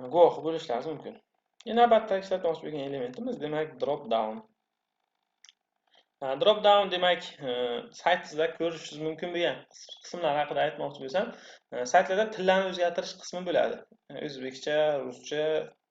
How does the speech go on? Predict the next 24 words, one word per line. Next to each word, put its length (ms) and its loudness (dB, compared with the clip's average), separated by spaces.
angliyskiy 460 -6
variantda, 380 0
demak, 220 -2
saytingizda 440 -2
tilni 240 4
o'zgartirish 440 0
mumkin 220 -6
bo'ladi. 240 0
Shunda 180 0
mana 200 4
bu 100 2
joyda 200 2
anaqa 280 0
bosganda 400 2
menyu 260 2
ochiladi. 320 0
Yoki, 280 -2
e, 40 -4
navbarlarda 640 10
qo'shimcha 460 2
sub, 180 0
bu 60 0
asosiy 420 2
menyularni 420 0